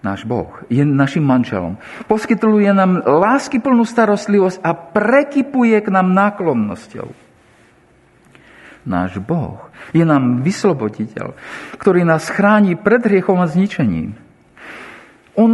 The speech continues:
sám je našim úkrytom, našou silnou vežou, našim útočišťom, našim dobrým pastierom, našim spasiteľom. Všetko to citáty písma.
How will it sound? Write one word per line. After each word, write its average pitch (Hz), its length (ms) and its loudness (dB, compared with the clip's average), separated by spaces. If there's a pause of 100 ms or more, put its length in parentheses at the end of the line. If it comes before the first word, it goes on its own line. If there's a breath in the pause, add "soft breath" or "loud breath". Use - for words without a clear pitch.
sám 254 320 2
je 247 80 6
našim 226 380 2
úkrytom, 254 680 2
našou 196 400 2
silnou 185 380 2
vežou, 247 420 2
našim 202 400 0
útočišťom, 240 720 0
našim 185 320 0
dobrým 165 320 0
pastierom, 220 540 2
našim 180 260 -2
spasiteľom. 185 680 -2
Všetko 180 260 -2
to 175 160 -2
citáty 156 480 -4
písma. - 540 -10